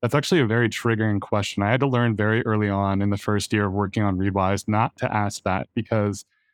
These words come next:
that's kind of like asking, like, "How many times did you go to the gym last week?" Or, "How many calories did you eat last week?" So if you're gonna build a feature like this, there's such a fine line to making someone feel guilty that they're not doing what they think they should be doing, to the point that they'll delete you and rage quit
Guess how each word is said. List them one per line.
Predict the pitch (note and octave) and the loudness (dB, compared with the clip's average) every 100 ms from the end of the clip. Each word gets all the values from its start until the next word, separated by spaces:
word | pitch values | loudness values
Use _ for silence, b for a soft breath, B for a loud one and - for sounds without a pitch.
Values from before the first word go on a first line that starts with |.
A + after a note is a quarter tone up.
| _ | _
that's | B2 - | -2 0
kind | C#3 D3 | 0 2
of | |
like | C3+ B2 | 2 2
asking, | A#2 A2+ A2+ | 0 0 -2
like, | G#2+ - _ _ | -4 -6 _ _
"How | - | 0
many | C3+ | 0
times | D3 C#3 C3 | 2 0 0
did | B2+ | -2
you | A#2+ | 0
go | B2+ | 2
to | A2 | 2
the | A2 | 0
gym | G#2 - B2 | 0 2 2
last | A2+ F#2+ - | 2 0 -4
week?" | F#2 F2+ - - | -4 -6 -8 -2
Or, | A2 G#2 G#2 G#2 _ _ _ | 0 2 0 -4 _ _ _
"How | G#2+ | 0
many | A#2+ C3+ | 2 2
calories | - A2+ A#2 G2 | 2 2 2 0
did | G2+ | -2
you | G2 | -2
eat | A2 | 0
last | G2+ F#2+ - | 0 -4 -4
week?" | G2 - _ _ | -10 -10 _ _
So | - B2 | 0 2
if | A#2+ | 2
you're | B2+ | 2
gonna | A#2 C3 | 2 0
build | C3+ D3 | 2 0
a | B2+ - | 0 -2
feature | A#2 A2 C#3 | -4 0 0
like | C3+ C3 | 0 0
this, | D#3+ D3+ - - | -2 -2 -8 -12
there's | A#2 A#2+ A2 | -2 0 0
such | - - B2 A2+ | -4 0 0 0
a | C#3+ | -4
fine | - A#2 A#2 B2 A2+ | -2 2 4 4 2
line | G2+ G2 B2 E3+ E3 _ _ - | 2 0 0 -2 -6 _ _ -2
to | C3 A#2+ A2+ A2+ A#2 - _ _ _ _ | 2 4 2 0 -2 -8 _ _ _ _
making | A#2 A#2 A2+ C#3 | 0 2 2 0
someone | C#3 C#3+ C#3 C3 | 0 2 2 2
feel | C3+ A#2+ | 2 2
guilty | G#2 G2+ G#2 C3+ C3+ | 2 -2 0 2 2
that | A2+ G#2+ | 2 0
they're | A2 | 0
not | G#2 G#2 G#2+ | 2 0 0
doing | A2 A2+ A2 | 0 2 2
what | G#2+ | 2
they | A2 | -2
think | - A2 G2 | 0 -2 0
they | A2+ | -2
should | - A#2+ | 2 0
be | G#2 | 0
doing, | G#2 G2+ G2+ C3+ C#3+ | -2 0 0 0 0
to | - | 0
the | A2 | -2
point | - A2+ G#2+ | 0 0 0
that | A2+ | 0
they'll | A2+ A2 | 2 2
delete | A2 G#2 A2+ B2 | 2 0 0 0
you | B2+ B2+ | 2 2
and | G2+ | 0
rage | G2+ A2 - | 0 -2 -2
quit | E3 F3 | -2 -2